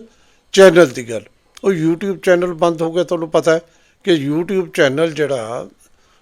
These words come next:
ਉਹ ਇੱਕ ਹਫ਼ਤੇ ਲਈ ਬੰਦ ਕਰਤਾ। ਉਹਦਾ ਕਾਰਨ ਤਾਂ ਇਹ ਹੈ ਵੀ ਇਕੱਤੀ ਅਕਤੂਬਰ ਨੂੰ ਕੋਈ ਇਸ ਤਰ੍ਹਾਂ ਦੀ ਪੋਸਟ ਪਾਈ ਗਈ, ਜਿਹੜੀ, ਕਿਉਂਕਿ, ਅਹ, ਉਹਦਾ ਸ਼ਿਕਾਇਤ ਹੋ ਗਈ ਹੋਊ ਕਿਤੇ। ਇਕੱਤੀ ਅਕਤੂਬਰ ਨੂੰ ਇੰਦਰਾ ਗਾਂਧੀ ਦੇ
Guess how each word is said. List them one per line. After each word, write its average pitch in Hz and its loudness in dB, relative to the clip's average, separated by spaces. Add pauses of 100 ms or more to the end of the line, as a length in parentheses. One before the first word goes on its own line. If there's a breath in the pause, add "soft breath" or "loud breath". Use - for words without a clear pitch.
(140)
ਉਹ 190 4
ਇੱਕ 185 -6
ਹਫ਼ਤੇ 139 -2
ਲਈ 147 -4
ਬੰਦ 151 -4
ਕਰਤਾ। 110 -10 (640)
ਉਹਦਾ 190 4
ਕਾਰਨ 170 4
ਤਾਂ 180 4
ਇਹ 175 2
ਹੈ 170 4
ਵੀ 165 -8
ਇਕੱਤੀ - -4
ਅਕਤੂਬਰ 160 -4
ਨੂੰ 160 -4
ਕੋਈ 156 -8 (220)
ਇਸ - -4
ਤਰ੍ਹਾਂ 151 -4
ਦੀ 139 -8 (840)
ਪੋਸਟ 160 -2
ਪਾਈ 143 0
ਗਈ, 131 -6 (880)
ਜਿਹੜੀ, 151 0
ਕਿਉਂਕਿ, 156 -2
ਅਹ, - -12 (420)
ਉਹਦਾ 165 0
ਸ਼ਿਕਾਇਤ 202 2
ਹੋ 190 -6
ਗਈ 190 -4
ਹੋਊ 180 -6
ਕਿਤੇ। 175 -8
ਇਕੱਤੀ - -6
ਅਕਤੂਬਰ 160 -6
ਨੂੰ 165 0
ਇੰਦਰਾ 156 0
ਗਾਂਧੀ 160 -2
ਦੇ 151 -2